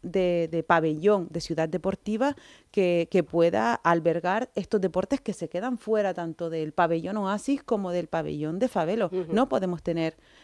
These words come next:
Speaker 1: eh, una, un municipio con cuarenta y cinco mil habitantes, solo dos espacios para la práctica de deportes en sala. Es que, de verdad, eh, yo cuando, cuando empezamos a evaluar la cantidad de, de, de modalidades deportivas que se quedan fuera y de clubes, estamos hablando,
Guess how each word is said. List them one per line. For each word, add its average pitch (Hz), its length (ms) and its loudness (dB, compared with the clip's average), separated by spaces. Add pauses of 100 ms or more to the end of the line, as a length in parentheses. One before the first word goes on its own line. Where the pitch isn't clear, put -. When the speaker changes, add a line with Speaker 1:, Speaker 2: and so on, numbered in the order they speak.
Speaker 1:
eh, 180 300 6
una, 180 500 2
un 202 100 6
municipio 202 460 2
con 190 160 2
cuarenta 190 380 2
y - 20 -6
cinco 190 320 -2
mil 233 160 -2
habitantes, 185 520 -4 (120)
solo 214 600 0
dos 196 380 -2 (120)
espacios 185 640 -2 (360)
para 180 200 2
la 170 80 0
práctica - 380 -6
de 202 60 -2
deportes 170 360 -6
en 185 60 -2
sala. 190 420 -6
Es 165 160 -2
que, 180 300 0
de 156 100 2
verdad, 165 440 -2
eh, 147 200 -2 (140)
yo 151 640 0
cuando, 175 480 4 (400)
cuando 175 440 6
empezamos 170 580 4
a 226 60 2
evaluar 202 500 2
la 175 140 4
cantidad 170 400 0
de, 214 180 -2 (180)
de, 190 260 0
de 180 120 -2
modalidades 170 460 -2
deportivas 180 420 -6
que 175 80 -8
se 160 120 -6
quedan 170 240 -2
fuera 165 360 -2
y 190 120 -2
de 165 140 2
clubes, 185 300 0
estamos 175 280 -2
hablando, 190 420 0